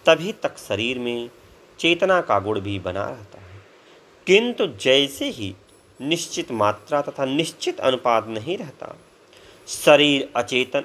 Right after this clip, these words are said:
अर्थात मृत्यु हो जाती है। इसलिए चार्वाक कहता है कि इस चेतन शरीर के अतिरिक्त नित्य आत्मा जैसी कोई चीज़ नहीं है,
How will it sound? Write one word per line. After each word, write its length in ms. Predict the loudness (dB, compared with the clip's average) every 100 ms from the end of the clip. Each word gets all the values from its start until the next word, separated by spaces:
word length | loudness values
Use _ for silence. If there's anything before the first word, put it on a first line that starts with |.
| -2
अर्थात 420 | -6 -4 -6 -6
मृत्यु 480 | -6 -8 -8 -10 -10
हो 200 | -6 -6
जाती 340 | -4 -6 -8 -14
है। 180 | -14 -18 -20 -20 -18 -16 -16 -18 -20 -20 -20 -20 -20 -20 -20 -20 -20 -20 -20 -20 -20 0
इसलिए 680 | 2 2 0 2 2 2 -4 -14 -20 -20 -20 -8 6
चार्वाक 560 | 8 8 6 2 0 -6
कहता 320 | -8 -6 -6
है 200 | -6 -12
कि 200 | -14 -20 -20 -20 -20 -20 -12
इस 200 | -10 -10 -6
चेतन 480 | 4 4 4 0 0
शरीर 380 | 0 0 0 -2
के 140 | -6 -6 -10
अतिरिक्त 440 | -8 -8 -8 -18 -20 -20 -20 -20 -20 -16 -6
नित्य 560 | -2 -2 -4 -8 -12 -2
आत्मा 400 | 0 2 0 -2
जैसी 420 | -2 -4 -6 -10 -12 -14 -18 -20 -20 _ -2
कोई 240 | 0 0
चीज़ 400 | -4 -6 -6 -8
नहीं 280 | -14 -14 -14
है, 200 | -14 -16